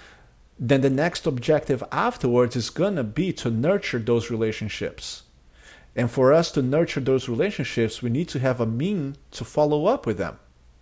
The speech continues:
So that's why an email, for example, is so important, because now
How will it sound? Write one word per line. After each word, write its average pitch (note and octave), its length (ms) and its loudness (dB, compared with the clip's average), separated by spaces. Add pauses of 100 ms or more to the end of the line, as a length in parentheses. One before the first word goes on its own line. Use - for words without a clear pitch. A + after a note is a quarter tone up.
(1400)
So - 120 0
that's D#3 240 6
why E3 180 6
an D#3 140 2
email, F#3+ 280 4
for C#3+ 160 2
example, C#3 400 0
is C3 60 0
so - 180 -2
important, C3+ 440 2
because A#2+ 280 0
now D3+ 460 0